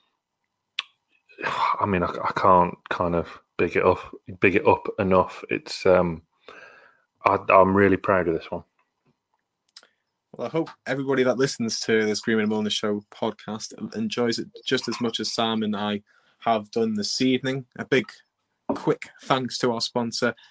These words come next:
Speaker 2: Beer fifty-two. Remember, if you want eight cans of any beer, I P A or stout or ale, whatever you fancy,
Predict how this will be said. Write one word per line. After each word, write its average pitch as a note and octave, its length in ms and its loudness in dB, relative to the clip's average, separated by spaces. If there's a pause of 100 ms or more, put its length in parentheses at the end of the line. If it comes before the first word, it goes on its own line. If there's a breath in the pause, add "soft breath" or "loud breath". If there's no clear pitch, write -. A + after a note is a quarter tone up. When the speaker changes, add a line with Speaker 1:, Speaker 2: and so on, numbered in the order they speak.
(140 soft breath)
Speaker 2:
Beer D#3+ 160 4
fifty-two. B2+ 600 -6
Remember, A#2 340 -4
if A2+ 140 -4
you B2+ 100 -2
want B2 180 -4
eight C#3+ 200 -4
cans B2 280 -6
of A2+ 80 -4
any A2 220 -4 (180)
beer, B2+ 320 2 (220)
I F3 260 0
P D3 160 0
A D3 220 4 (540 soft breath)
or A2 180 -4
stout D3 560 2 (100)
or G#2 240 -6
ale, D#3 240 0 (120)
whatever G3+ 320 4
you - 80 0
fancy, A2 500 -2